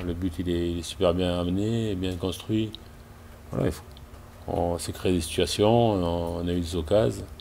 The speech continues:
C'est, on était dangereux ce coup de pied arrêté. Voilà, il faut qu'on continue à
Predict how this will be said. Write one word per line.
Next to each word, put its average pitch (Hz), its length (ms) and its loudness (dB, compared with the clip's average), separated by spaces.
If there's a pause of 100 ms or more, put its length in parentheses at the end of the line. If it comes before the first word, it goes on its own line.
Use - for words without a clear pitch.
(460)
C'est, 92 360 -4 (300)
on 95 80 -4
était 92 160 -2
dangereux 92 380 4
ce - 100 -4
coup - 140 -6
de - 40 -10
pied 92 120 0
arrêté. 110 460 0 (800)
Voilà, 143 140 -6
il - 40 -6
faut - 100 -14
qu'on 85 480 0 (480)
continue 98 380 -2
à 85 280 2